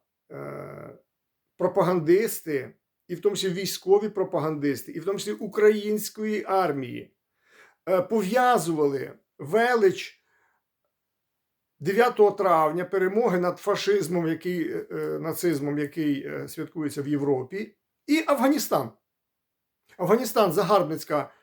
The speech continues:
краї-, е, загарбницька війна в країні, яку окупувала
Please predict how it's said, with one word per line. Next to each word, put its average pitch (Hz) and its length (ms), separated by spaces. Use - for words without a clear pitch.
краї-, 190 420
е, 170 120
загарбницька 175 500
війна 175 240
в 143 100
країні, 170 540
яку 160 260
окупувала 160 720